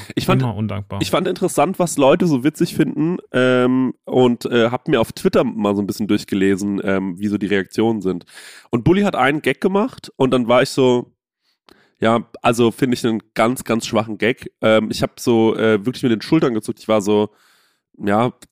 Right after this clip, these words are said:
Speaker 1: finde ich okay, dass er das sagt, aber, ähm, hat mich einfach nicht berührt.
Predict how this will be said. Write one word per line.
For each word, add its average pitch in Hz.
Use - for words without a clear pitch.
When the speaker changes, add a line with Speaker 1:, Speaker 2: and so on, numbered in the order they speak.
Speaker 1:
finde 135
ich 120
okay, 131
dass 135
er 127
das 104
sagt, 135
aber, 120
ähm, 113
hat -
mich 139
einfach -
nicht 120
berührt. 110